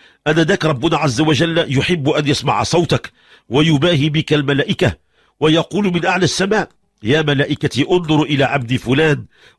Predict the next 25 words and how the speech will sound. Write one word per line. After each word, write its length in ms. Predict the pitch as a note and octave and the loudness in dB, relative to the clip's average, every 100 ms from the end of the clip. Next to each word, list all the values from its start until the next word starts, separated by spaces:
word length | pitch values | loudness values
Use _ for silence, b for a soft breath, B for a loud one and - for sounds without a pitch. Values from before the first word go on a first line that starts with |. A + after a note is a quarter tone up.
| E3+ | -2
انظروا 440 | F#3 F3 F3 D#3+ | 0 2 2 2
إلى 200 | D#3 C#3+ | 0 -2
أمتي 500 | D3 E3 D3+ C#3+ C#3 | 0 0 -2 -2 -2
فلانة، 480 | - B2+ D#3 F#3 C3+ - _ _ _ _ _ _ _ E3 | -2 0 0 2 0 -4 _ _ _ _ _ _ _ -4
إنه 400 | G#3 F#3 D#3 D#3 | 0 2 2 2
يدعوني 640 | D3 B2+ A3 A3+ F3 G2 b b b b | 0 0 0 2 0 -4 b b b b
وإنه 540 | D#3+ G#3 G#3 D#3+ F3 | 0 0 0 2 2
يلهج 380 | F#3+ F#3 D#3+ C#3 | 2 2 2 0
بحمدي 680 | D#3+ - B3 A3 F3+ C#3+ _ | -2 -2 -2 0 0 -2 _
ولم 400 | A2 A#2 C3+ F#3+ | -2 0 0 0
يرني". 440 | F3+ B2+ A#2+ G#2+ - - | 2 2 0 -6 -14 -4
لم 220 | G#3 C4 | -4 0
يرني، 400 | E3+ C3 G#2 - _ _ _ - | 0 0 -4 -10 _ _ _ -6
هو 280 | C#3+ E3 D#3+ | 0 2 2
سمع 440 | C#3+ G#3 G#3+ C3 C3+ | 0 -2 -2 -2 -2
بي 200 | D3 F#3 | 0 2
وآمن 420 | D3 D#3+ E3 D3+ | 2 0 -2 0
بي 240 | D3 F#3+ | 0 0
ولم 280 | G3+ F3+ G3+ | 0 0 2
يرني، 400 | E3 C#3 A2+ F#2 - b b b | 2 2 0 -6 -14 b b b
فكيف 480 | - C#3+ F#3+ G#3 E3+ | -2 0 2 0 0
إذا 320 | D#3+ C3+ A#2+ | -2 0 0
رآني؟ 560 | A2+ - D#3 F#3+ A2 - _ _ _ - | 0 0 0 0 -4 -10 _ _ _ -8
الملائكة 520 | C3+ D3 E3+ - E3+ | 0 2 2 0 -2
كتعجب، 500 | - E3 A#3 D#3 E3+ | -2 -2 0 0 -2